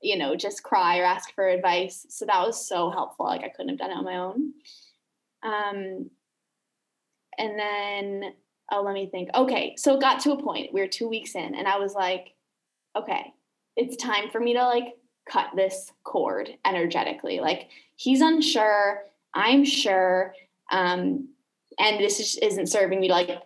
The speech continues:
carry this on," because I'm like, "I actually wanna keep dating." There were, like, other men, you know, 'cause I was,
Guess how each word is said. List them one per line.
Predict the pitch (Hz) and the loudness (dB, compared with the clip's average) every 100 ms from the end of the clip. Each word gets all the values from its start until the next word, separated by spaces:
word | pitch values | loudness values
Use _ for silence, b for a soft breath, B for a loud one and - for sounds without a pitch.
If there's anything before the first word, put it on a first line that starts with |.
| - | -12
carry | - 208 196 190 | 0 2 4 4
this | 185 - | 4 2
on," | 180 160 110 - | 2 2 2 0
because | - 220 | 0 2
I'm | 208 | 2
like, | 208 | 4
"I | 196 220 | 6 6
actually | 240 - 262 | 4 4 4
wanna | 226 233 | 4 2
keep | 254 262 | 2 2
dating." | 294 311 254 | 6 6 6
There | 190 | 6
were, | 180 | 4
like, | 165 - | 4 4
other | 202 214 208 | 2 2 2
men, | 190 190 | 4 2
you | 208 | 2
know, | 226 | 0
'cause | 208 196 | 0 0
I | |
was, | 185 233 | 2 2